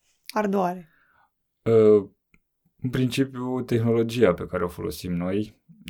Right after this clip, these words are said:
Speaker 2: ea e foarte scumpă și complexă și ai mereu lucruri de învățat. Adică ca, aparatele pe care noi le folosim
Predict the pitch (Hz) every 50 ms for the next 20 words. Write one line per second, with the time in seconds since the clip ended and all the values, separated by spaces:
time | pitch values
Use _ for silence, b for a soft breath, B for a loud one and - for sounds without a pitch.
0 | 110 104 107 107 110 107 104 - - 117 107 101 90 82 - - - - - -
1 | - - - - - - - - - - - - - _ _ - 60 64 62 62
2 | 52 - - 80 - - - - 110 107 104 101 90 - 104 101 98 92 - -
3 | 107 101 95 87 82 82 82 82 - - - 95 90 - 107 107 104 101 - -
4 | - 104 101 95 90 - - - - - - 95 92 87 85 80 80 80 80 80
5 | - - - _ _ - - 101 98 101 101 98 95 95 95 92 101 95 87 85
6 | 82 - 90 87 90 87 87 87 85 - - - - 87 90 87 - 90 87 85
7 | 82 _ - - 87 90 - - - - - - _ - - - - - - -
8 | 98 104 104 - 107 107 101 101 87 98 95 98 101 101 104 104 - 107 101 95
9 | 82 - - 95 95 101 113 117